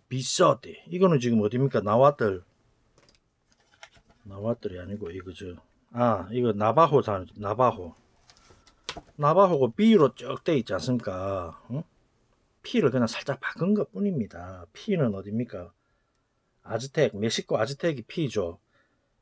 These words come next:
비쩌들, 비쩌들, 근데 히서트,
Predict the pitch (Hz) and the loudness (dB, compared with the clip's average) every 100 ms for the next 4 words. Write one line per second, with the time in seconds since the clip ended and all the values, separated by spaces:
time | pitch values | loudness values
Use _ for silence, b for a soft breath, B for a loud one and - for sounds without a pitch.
0 | _ _ 139 - 170 - - 82 - 170 | _ _ -10 0 0 0 -10 -14 -12 -12
1 | - 214 - 123 120 - - 147 - 208 | 2 4 4 0 -10 -8 -4 -2 2 2
2 | 120 - | 2 -4